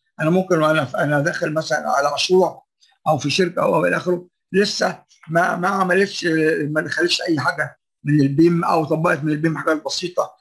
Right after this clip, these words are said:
آه، ف-، يعني، يعني عشان تدخل دايمنشن محتاج تدخل ايه؟ سوفت وير جديد، سوفت وير يعمل لك البلان، يعمل لك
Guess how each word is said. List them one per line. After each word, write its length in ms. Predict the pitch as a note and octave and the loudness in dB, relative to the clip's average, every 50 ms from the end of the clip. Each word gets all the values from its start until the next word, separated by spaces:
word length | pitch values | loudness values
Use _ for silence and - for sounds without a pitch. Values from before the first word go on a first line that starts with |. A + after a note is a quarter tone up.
| _ _ _ _ _ - C#3+ | _ _ _ _ _ -4 -2
آه، 180 | D3 D#3 D#3+ | 0 0 0
ف-، 280 | D3 B2+ D3+ D3 C#3+ - | 0 0 -2 -2 -2 -2
يعني، 640 | - F#3 F#3+ - D3+ D3+ D3 D3 - F3 - - D3+ - | -4 -4 -2 -2 0 0 2 2 2 0 0 0 -2 0
يعني 420 | - - - - - A#2 - - - - - - - | 0 0 -2 -2 -2 -4 -4 -6 -6 -6 -4 -4 -4
عشان 260 | F3 - F#3+ F#3 D3 | -2 0 0 0 0
تدخل 280 | F3 F#3+ - F#3 F3 D#3+ | 0 -2 0 0 0 0
دايمنشن 520 | D3+ D3+ E3+ F3 D#3+ - E3+ E3 D#3+ - _ _ _ _ _ - | 0 0 0 0 0 0 -2 -2 -4 -6 _ _ _ _ _ -4
محتاج 300 | D3 D3+ D3 F3+ E3+ - | -4 -2 -2 -2 -4 -4
تدخل 440 | E3+ D#3+ F3 E3 - - D3 - | -6 -6 -4 -2 -2 -2 -2 0
ايه؟ 320 | - E3+ E3 D#3 D3+ - _ _ _ _ _ | 2 0 0 0 -2 -8 _ _ _ _ _
سوفت 340 | - - F3+ D#3+ C3 - - | -10 -2 -2 -2 -2 0 2
وير 200 | D#3 D#3 E3 D#3+ | 2 4 4 4
جديد، 460 | D3+ D3+ C#3 C3+ D#3+ E3 D#3 D3 - _ _ _ _ _ _ _ _ - | 2 0 0 2 2 2 2 0 -6 _ _ _ _ _ _ _ _ -10
سوفت 340 | - - F#3 D3+ - - | -4 -4 -4 -4 -4 -2
وير 240 | E3+ F#3 F#3 F#3 E3+ | 0 2 2 2 0
يعمل 380 | D#3 D3 D3+ D3+ D3+ D3 D3 D3 | 0 -2 -2 0 0 0 0 0
لك 160 | C#3+ C3 - | 0 -2 -4
البلان، 460 | C3 B2+ - C#3 D3 C#3+ C#3+ D3 D3+ | -6 -6 -2 0 0 2 2 2 2
يعمل 240 | C#3 C#3+ C#3+ C#3+ D3 | 0 0 0 0 -2
لك 120 | D3 C#3+ | -2 -4